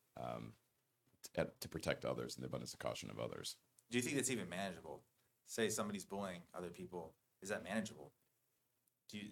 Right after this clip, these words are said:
Speaker 2: do, can you address it? And then is it, if, if it's, if there's childhood trauma involved, is it even possible for them to adjust? Or is it, like,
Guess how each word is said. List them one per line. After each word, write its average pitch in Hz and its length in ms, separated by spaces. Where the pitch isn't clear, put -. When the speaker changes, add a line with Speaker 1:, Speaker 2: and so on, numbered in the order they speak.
Speaker 2:
do, - 160
can 110 180
you 107 120
address 92 400
it? 110 60
And 98 120
then 87 120
is 95 180
it, 87 100
if, 117 100
if 101 120
it's, 101 300
if 104 80
there's 127 160
childhood 123 680
trauma 98 440
involved, 87 520
is 110 160
it 101 80
even 110 240
possible 87 520
for - 100
them 82 200
to 80 120
adjust? - 420
Or 98 200
is 92 160
it, 87 220
like, 76 140